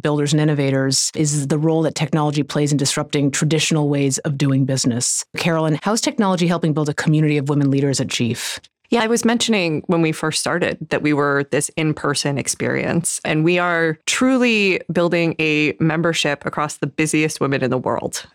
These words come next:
Speaker 2: And the idea that you have to go across the city to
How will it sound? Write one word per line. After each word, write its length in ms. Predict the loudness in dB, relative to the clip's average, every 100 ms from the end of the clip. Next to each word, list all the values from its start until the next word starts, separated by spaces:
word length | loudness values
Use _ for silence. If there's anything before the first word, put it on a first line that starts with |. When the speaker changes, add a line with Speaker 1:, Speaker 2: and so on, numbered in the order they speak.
| -6
Speaker 2:
And 520 | -2 0 2 2 0 0
the 140 | 0
idea 420 | 2 2 2 2 2
that 120 | 0
you 140 | 0
have 260 | 0 -4 -2
to 340 | 0 2 2 2
go 260 | 2 2
across 400 | 0 -4 -4 -2
the 80 | -2
city 440 | 0 0 0 -2 0
to 440 | 0 0 0 0